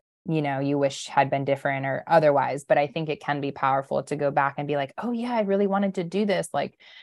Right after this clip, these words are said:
look at the work that I did for s-, myself then." What the Be Act Have, you know, it's that I try to revisit that, like,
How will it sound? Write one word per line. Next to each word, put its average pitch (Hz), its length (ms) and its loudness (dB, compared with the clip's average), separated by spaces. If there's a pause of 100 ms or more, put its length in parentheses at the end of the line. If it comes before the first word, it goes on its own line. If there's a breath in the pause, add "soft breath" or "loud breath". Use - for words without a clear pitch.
(140)
look 190 160 4
at 208 100 0
the 196 80 2
work 190 220 2
that 190 100 -2
I 185 80 0
did 170 220 -4
for 175 80 0
s-, 170 180 -2
myself 170 460 -2
then." 175 360 4
What 160 180 0 (360 soft breath)
the 175 80 6
Be 180 180 4
Act 175 260 0
Have, 170 420 4
you 160 80 -2
know, 151 160 2
it's 151 240 0
that 160 260 2 (100)
I 170 140 2
try 220 160 2
to 196 80 0
revisit 160 540 -2
that, 143 240 0
like, 139 200 0